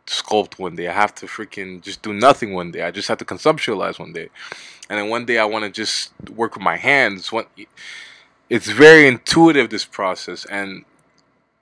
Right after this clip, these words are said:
I'm not a robot, so I felt that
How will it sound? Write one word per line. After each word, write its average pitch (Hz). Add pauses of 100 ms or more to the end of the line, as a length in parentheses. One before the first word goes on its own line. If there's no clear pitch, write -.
(500)
I'm 117
not 135
a 113
robot, 110
so 101 (440)
I 107
felt 135
that 101